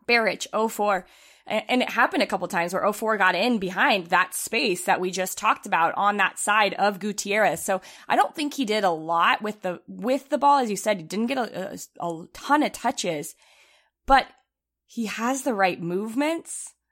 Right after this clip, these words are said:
I agree. I think he is going to be a player to watch as far as how he is continuing to,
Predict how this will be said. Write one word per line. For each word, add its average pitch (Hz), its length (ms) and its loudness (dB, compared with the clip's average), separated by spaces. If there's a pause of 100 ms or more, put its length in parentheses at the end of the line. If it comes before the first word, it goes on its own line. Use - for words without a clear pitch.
(160)
I 254 140 2
agree. 220 400 0
I 165 120 2
think 277 200 -4
he 330 220 -6
is 202 140 -4
going 190 240 -4
to 170 80 -2
be 185 240 -8
a 160 40 -4
player 196 360 -4
to 180 100 -4
watch 165 380 -2
as 175 120 -8
far 185 220 0
as 175 140 -8
how 190 260 0
he 185 340 -4
is 170 300 -6 (260)
continuing 202 720 -4
to, 170 640 -4